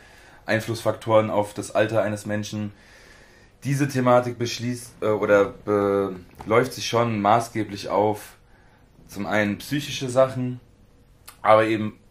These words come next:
auch physische Sachen in Hinsicht auf Ernährung et cetera, weshalb man für so einen Retreat auch eben eine gewisse Diät vorher einhalten soll, dass man eben nicht zu salzig, keine, ähm, be-, verarbeiteten Lebensmittel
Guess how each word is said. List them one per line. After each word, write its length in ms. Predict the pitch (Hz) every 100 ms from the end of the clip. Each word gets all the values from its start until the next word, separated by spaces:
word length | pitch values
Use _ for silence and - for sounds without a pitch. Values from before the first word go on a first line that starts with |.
| -
auch 260 | 104 104 -
physische 580 | - - 123 120 113 117
Sachen 480 | 107 107 110 104
in 240 | - 101 98
Hinsicht 480 | 101 104 101 98 -
auf 380 | 90 92 - - - -
Ernährung 480 | 90 95 92 87 85
et 80 | 82
cetera, 320 | 87 82 78
weshalb 360 | 85 95 95
man 280 | 92 90 92 - - -
für 140 | - 101
so 100 | 98
einen 120 | 98
Retreat 440 | 98 98 113 110
auch 260 | - 95 98
eben 160 | 90 95
eine 80 |
gewisse 500 | 92 92 - 92 90 90 - - _
Diät 240 | - 117 127
vorher 300 | 123 117 101
einhalten 440 | 117 113 110 107
soll, 380 | 101 107 104 104 - - -
dass 140 | 87
man 120 | 101
eben 180 | 90 90
nicht 200 | 92 90
zu 420 | - 98 98 95
salzig, 420 | 87 101 104 104 101
keine, 260 | 98 101 92 - _ -
ähm, 580 | 92 95 90 90 90 90
be-, 200 | 90 - -
verarbeiteten 540 | 104 90 101 98 95
Lebensmittel 760 | 101 107 104 107 101 101 101